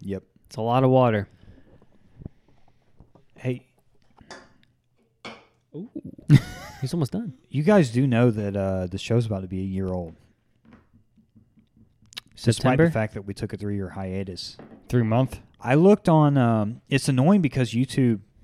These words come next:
Speaker 1: won't tell you down to the day. It will only round up to, like, the nearest month. And if it's been eleven months and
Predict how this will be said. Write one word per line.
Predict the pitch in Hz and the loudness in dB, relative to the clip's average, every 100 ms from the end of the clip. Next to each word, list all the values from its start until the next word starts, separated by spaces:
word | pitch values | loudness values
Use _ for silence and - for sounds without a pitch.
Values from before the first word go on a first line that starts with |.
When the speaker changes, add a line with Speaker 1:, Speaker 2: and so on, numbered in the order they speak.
| _ _ _ _ | _ _ _ _
Speaker 1:
won't | 113 113 | -4 -4
tell | - 117 | -2 0
you | 117 110 104 101 - | 0 0 -4 -8 -10
down | 110 110 | -6 -4
to | 107 | -4
the | 95 | -6
day. | 87 92 98 101 98 - | -8 -8 -6 -8 -10 -8
It | |
will | 110 101 | -8 -6
only | 113 110 | -4 -4
round | 101 98 101 104 | -4 -4 -4 -2
up | 104 104 - _ _ _ _ | -2 -2 -6 _ _ _ _
to, | - | -12
like, | 110 101 - | -10 -10 -10
the | |
nearest | 101 101 104 95 | -8 -6 -8 -8
month. | 95 104 113 - _ _ _ _ | -6 -6 -8 -14 _ _ _ _
And | 123 | -8
if | 117 | -4
it's | 123 - | -4 -2
been | 139 139 | 0 2
eleven | 110 107 110 113 | 0 -2 -2 -2
months | 104 107 110 - | -2 -2 -2 -8
and | 101 101 95 92 | -10 -8 -8 -10